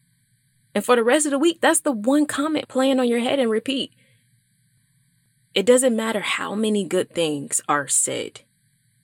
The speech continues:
It's that negativity, that one offense that so easily outweighs the rest.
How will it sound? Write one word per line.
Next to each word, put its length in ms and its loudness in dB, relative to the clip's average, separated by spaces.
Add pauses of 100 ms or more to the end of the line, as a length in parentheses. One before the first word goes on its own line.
(120)
It's 240 0
that 220 -2
negativity, 960 -8 (760)
that 220 -4
one 260 -2
offense 640 -4 (1160)
that 280 -2
so 380 -2 (100)
easily 640 0
outweighs 600 -6
the 120 -10
rest. 480 -6